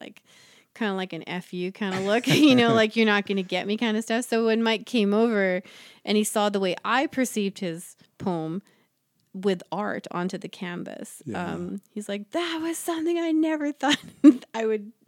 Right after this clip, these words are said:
Speaker 1: he, he goes, "That's not how I saw it." But
Speaker 2: Yeah.
Speaker 1: he took that portrait or that, uh, canvas painting with him, uh, on that, and, um, he did a, um, we should do that again, 'cause there were some incredible poems there.
Speaker 2: Yeah.
Speaker 1: And now there's so many other artists that I know would come on board,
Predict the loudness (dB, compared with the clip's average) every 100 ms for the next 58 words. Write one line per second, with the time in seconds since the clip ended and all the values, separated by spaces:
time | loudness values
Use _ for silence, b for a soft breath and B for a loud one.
0 | -10 -8 -6 -6 -4 -4 -4 -6 -6 -6
1 | -4 -4 -4 -2 -4 -4 B B -8 -8
2 | -10 _ -2 0 2 2 2 0 0 -2
3 | -2 -6 -6 -6 -4 -6 -8 -16 _ -10
4 | -10 -10 -6 -4 -4 -6 -8 -6 -4 -4
5 | -4 -4 -4 -4 -4 -6 -10 -10 -10 -10
6 | -8 -4 -2 -2 -2 -6 -6 -6 -6 -8
7 | -12 -12 -12 -12 -8 -8 -6 -6 -6 -6
8 | -6 -8 -10 -12 -10 -12 -12 _ _ -10
9 | -8 -6 -4 -4 -4 -4 -8 -10 -10 -10
10 | -12 B B -6 -4 0 0 0 -4 -6
11 | -2 0 -2 -6 -6 -8 -8 -8 -10 -8
12 | -6 -2 -2 -2 -6 b -4 0 2 2
13 | 2 0 -2 -2 0 2 2 2 -2 -6
14 | -6 -6 -6 -8 -6 -4 0 2 2 2
15 | 0 -4 -8 -6 -8 -10 -12 -12 -14 -14